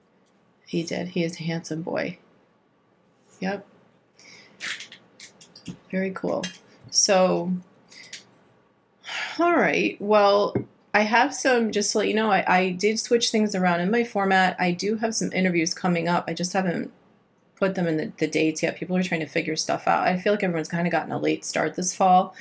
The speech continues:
I know I have. I've gotten really held up with a lot of things that I, I kinda started and then things got delayed. So that's made it more difficult for me to be here, but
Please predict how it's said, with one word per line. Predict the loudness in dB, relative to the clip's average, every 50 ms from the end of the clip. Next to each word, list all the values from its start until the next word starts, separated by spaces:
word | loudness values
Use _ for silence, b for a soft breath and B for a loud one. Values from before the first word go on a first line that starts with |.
| B B B B B B B -6
I | -4 -2
know | 0 0
I | 2 2 2
have. | 2 4 6 6 4 6
I've | 4 2 2 2
gotten | -2 -2 -2 -4 -4
really | -4 -2 0 0 0
held | 0 0 2 0 2 2 2
up | 2 0 0 -2 -4 _ _ B B B B B B B B B B _ -4
with | -4 -4 0 2
a | 2
lot | 2 4 4 2
of | 2 0 -2
things | -2 -2 0 0 0 0 -2 -2
that | 0 0
I, | 0 0 0 -2 -4
I | -6 -6
kinda | -6 -4 -2 -2 0 0
started | 0 0 2 4 4 4 4 4 2 0 -4 -6 -6
and | -6 -4 -2 0
then | 0 0 0 -2
things | -4 -4 -2 -2 0 0 0
got | 0 0 0 -2
delayed. | -4 -8 -4 -2 -2 0 0 -4 -6 -8 -12 -20 _ _
So | -4 -2 -2 0
that's | 0 0 -2 -2 0
made | 0 0 0
it | 0 -4 -4 -4
more | -6 -6 -4
difficult | -6 -6 -6 -6 -6 -4 -4 -4 -4 -4
for | -6 -8 -6
me | -6 -4 -6 -6
to | -6 -8 -4
be | 0 0 2
here, | 4 2 2
but | 4 6 4 4 4 2 -6